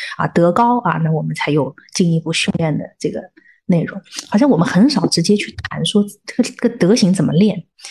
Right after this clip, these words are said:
啊，或者说要练也 OK，那就给一堆标准。大家都像刚刚我们都讲的啊，感恩啊，慈悲为怀呀，反正这个道理都懂啊。那我们也知道这件事情应该是好的，那么它怎么练呢？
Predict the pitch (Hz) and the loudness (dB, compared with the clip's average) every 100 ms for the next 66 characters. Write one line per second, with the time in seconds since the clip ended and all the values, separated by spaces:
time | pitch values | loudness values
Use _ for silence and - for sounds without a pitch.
0 | - - - - 294 262 254 262 262 - | -18 -10 -4 0 2 4 4 2 -2 -12
1 | - - - - _ 240 226 269 220 - | -20 -20 -18 -18 _ 2 4 4 4 4
2 | 180 190 185 190 185 190 - 143 190 185 | 2 2 2 4 2 0 -2 0 2 4
3 | 196 196 _ - 226 226 233 - - - | 2 -2 _ 0 2 2 0 -2 -6 -8
4 | - - - - 180 180 180 185 185 180 | -4 -2 -4 -2 0 2 2 2 0 0
5 | 180 147 143 165 - - 160 160 143 - | 0 0 0 0 -2 -4 -4 -4 -6 -6
6 | 175 175 170 170 175 - - 175 170 160 | -6 -2 0 0 -4 -6 -4 -2 0 -2
7 | 180 151 147 165 160 160 - - - - | -4 -4 -2 0 0 -2 -4 -12 -14 -8
8 | 151 160 190 - 180 208 202 151 160 - | -2 2 0 -2 0 2 2 2 0 -4
9 | - - - - - - 190 175 151 180 | -10 -16 -18 -18 -18 -4 0 2 4 2
10 | - 214 247 175 175 170 202 175 190 208 | 2 0 2 2 0 0 -2 0 2 2
11 | 233 - - - - - _ _ _ 208 | 0 -2 -6 -10 -18 -20 _ _ _ -2
12 | 196 185 175 _ _ - 262 185 151 180 | 0 0 -6 _ _ -4 0 0 2 4
13 | 247 214 196 180 190 | 4 4 4 0 -4